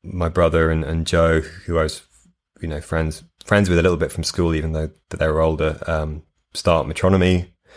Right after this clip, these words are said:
um, off the back of various bands that they'd been in before, and, and that was successful. Um, and then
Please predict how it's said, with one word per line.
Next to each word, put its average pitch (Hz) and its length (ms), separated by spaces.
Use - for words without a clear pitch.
um, 80 360
off 85 140
the 85 60
back 80 220
of 80 60
various 82 280
bands 80 280
that - 80
they'd 78 160
been 80 120
in 78 80
before, 78 580
and, 78 300
and 80 180
that 73 180
was 80 140
successful. 80 800
Um, 76 480
and 85 180
then 78 400